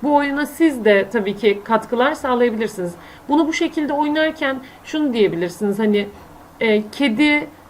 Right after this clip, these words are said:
zamanla yani mesela yirmi puandan sonra biraz daha hızlansın. E, işte kediyle Gobo birbirine çarptığımızda ses eklensin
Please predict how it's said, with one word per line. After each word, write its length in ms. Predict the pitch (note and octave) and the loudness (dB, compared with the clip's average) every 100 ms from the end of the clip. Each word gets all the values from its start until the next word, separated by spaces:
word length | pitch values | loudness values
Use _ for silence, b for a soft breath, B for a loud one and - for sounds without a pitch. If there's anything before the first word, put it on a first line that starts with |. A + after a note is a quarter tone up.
| - - - B3 | -20 -20 -14 0
zamanla 640 | A3+ B3 B3+ C4 A#3+ A3+ A#3+ | 4 6 4 4 4 4 4
yani 280 | G#3 G3+ G3+ - D3 | 2 2 -2 -8 -6
mesela 240 | E3 G#3+ | -2 0
yirmi 360 | G3+ G#3+ A#3 C4 | 2 2 0 2
puandan 520 | B3+ A3 A3 G#3+ A3 | 2 4 4 2 0
sonra 340 | G#3+ A3 G3+ | 0 0 2
biraz 280 | G3+ G3 F#3+ | 2 2 2
daha 180 | G3+ G3+ | 0 2
hızlansın. 800 | G3+ F#3 F#3+ F#3 F#3+ - F#3+ F#3 B B B B | 0 0 0 0 -2 -6 -6 -6 B B B B
E, 400 | G#3+ G3 F#3+ F#3+ | 0 2 4 2
işte 280 | - - A#3+ | 0 -2 -2
kediyle 680 | A3+ B3 G#3+ A#3 A3+ A3 - G3+ A3+ | 0 0 2 0 2 0 -2 -2 6
Gobo 300 | A#3 A3+ A3 | 8 8 6
birbirine 420 | G#3+ A3 A3 A3 | 2 2 2 0
çarptığımızda 800 | A#3+ G#3 G#3 - G#3+ G#3 G3 G#3+ | 2 2 0 -2 0 0 0 -2
ses 320 | G#3+ A3 A3 | 0 0 0
eklensin 800 | F#3+ G#3+ G#3+ G3 F#3+ - G3+ F#3+ | -4 -2 0 0 -2 -6 -6 -6